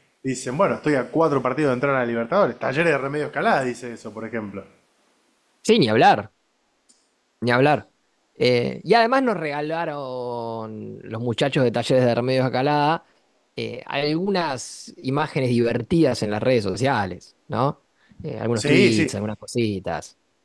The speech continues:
Speaker 1: Algunas reacciones.
Speaker 2: Algunas reacciones.
Speaker 1: Sí, hay gente que
Speaker 2: Qué sé
Speaker 1: está,
Speaker 2: yo.
Speaker 1: hay gente que no está bien de la cabeza.
Speaker 2: No, no, no, para nada.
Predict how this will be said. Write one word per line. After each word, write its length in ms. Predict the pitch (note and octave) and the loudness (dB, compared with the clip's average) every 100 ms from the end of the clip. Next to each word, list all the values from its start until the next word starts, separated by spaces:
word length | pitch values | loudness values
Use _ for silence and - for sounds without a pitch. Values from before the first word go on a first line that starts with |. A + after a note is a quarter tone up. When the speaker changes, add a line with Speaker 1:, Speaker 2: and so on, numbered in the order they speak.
| _ - | _ -6
Speaker 1:
Algunas 340 | C#3 C#3 D3 | -2 0 0
reacciones. 920 | C3+ C3 - D#3 D3 C#3 A#2+ G2+ - - _ _ | 0 -2 0 2 4 4 0 -8 -16 -20 _ _
Speaker 2:
Algunas 260 | A#2+ C#3 A#2+ | -12 -8 -6
reacciones. 1040 | G2+ - C3+ B2+ A2+ G#2+ F#2+ F#2+ - _ _ _ _ _ _ | -6 0 2 2 0 -4 -8 -16 -20 _ _ _ _ _ _
Speaker 1:
Sí, 420 | - - A#2 F#2+ - | -14 -6 -6 -6 -4
hay 140 | C#3+ | -4
gente 200 | D3 D3 | -2 -2
que 80 | A2+ | -2
Speaker 2:
Qué 40 | |
sé 80 | G#2 | 0
Speaker 1:
está, 320 | B2+ A2+ G#2+ | 0 0 -2
Speaker 2:
yo. 80 | A2 _ _ D3 | -6 _ _ -8
Speaker 1:
hay 100 | C#3 | -6
gente 200 | C#3+ C3+ | -4 -2
que 100 | B2 | -2
no 60 | |
está 200 | A#2+ C3+ | -2 -2
bien 160 | A#2+ G#2+ | -2 -4
de 80 | G2+ | -6
la 120 | G2 | -8
cabeza. 380 | G2 G2 - - _ _ _ _ _ _ _ _ - | -8 -10 -14 -20 _ _ _ _ _ _ _ _ -8
Speaker 2:
No, 460 | B2+ C3 A2+ F#2+ F#2+ | 0 2 2 -4 -10
no, 220 | G#2 F#2+ | -10 -8
no, 180 | F#2+ G2 | -10 -14
para 200 | G#2+ - | -12 -12
nada. 240 | - - | -14 -16